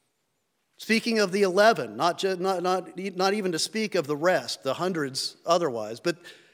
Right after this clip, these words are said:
these eleven, these primary witnesses to the resurrection, devoted the rest of their lives to proclaiming that Jesus Christ was risen from the dead. The center of every sermon that you read in the book of Acts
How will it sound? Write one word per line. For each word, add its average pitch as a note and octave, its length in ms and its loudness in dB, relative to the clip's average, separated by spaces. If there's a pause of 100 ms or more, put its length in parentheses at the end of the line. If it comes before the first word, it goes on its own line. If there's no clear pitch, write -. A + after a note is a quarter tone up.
(100)
these A#3+ 380 2
eleven, F#3 720 4 (500)
these F#3+ 200 0
primary A#3+ 760 6
witnesses G#3 600 6
to F3+ 120 -4
the F#3 120 0
resurrection, F#3 680 2 (220)
devoted G#3 500 6
the F3+ 100 2
rest G#3+ 400 4
of C4+ 120 0
their C4 200 6
lives F#3+ 440 4
to G3 100 2
proclaiming G3+ 760 2
that F#3 120 2
Jesus G3 400 -2
Christ F#3 340 2
was E3 160 -4
risen E3 300 -2
from D#3+ 220 -4
the D3+ 80 -2
dead. C#3+ 400 0 (2500)
The G3 120 4
center B3 600 8
of F#3+ 200 4
every C4+ 380 6
sermon B3+ 540 6
that G3 200 2
you G#3+ 120 -2
read A3+ 360 2
in F#3+ 100 2
the F#3+ 60 0
book A3+ 200 4
of G3 120 2
Acts G3+ 640 2